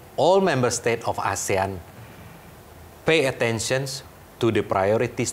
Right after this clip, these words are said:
to recover from the impact of covid nineteen that has been, you know, impacted us in the last three years. But in order to do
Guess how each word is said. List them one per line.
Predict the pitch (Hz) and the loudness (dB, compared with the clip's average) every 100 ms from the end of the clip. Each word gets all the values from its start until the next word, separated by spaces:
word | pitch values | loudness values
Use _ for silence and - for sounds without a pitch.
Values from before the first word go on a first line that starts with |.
| - | -2
to | 123 | 0
recover | 123 - - - - 135 | 0 -2 -4 -4 -2 -2
from | - 123 113 | -2 -2 -2
the | |
impact | 110 101 117 - | -2 -4 -6 -4
of | 101 - | -6 -4
covid | 98 107 104 | -4 -4 -4
nineteen | 95 90 98 80 71 - - - - - - | -8 -6 -6 -8 -10 -18 -20 -20 -20 -16 -6
that | 101 - - - - | -4 -6 -14 -20 -14
has | 101 98 92 | -6 -6 -2
been, | 104 98 95 90 85 - - | -2 -2 -6 -10 -16 -18 -8
you | 95 | -6
know, | 98 95 92 - | -4 -4 -6 -10
impacted | 101 87 117 - 120 - | -10 -6 -6 -4 -4 -2
us | 98 - | -4 -4
in | 113 | -6
the | 92 | -6
last | 90 90 - | -4 -6 -8
three | 92 80 80 | -10 -10 -10
years. | - - - - - - - - - - - | -12 -16 -18 -20 -20 -20 -20 -20 -20 -20 -4
But | 110 113 104 - - - - - 107 | 2 2 0 -10 -20 -20 -20 -8 -4
in | 104 | -2
order | 147 180 165 | 2 4 4
to | - 117 | 2 0
do | 107 | 2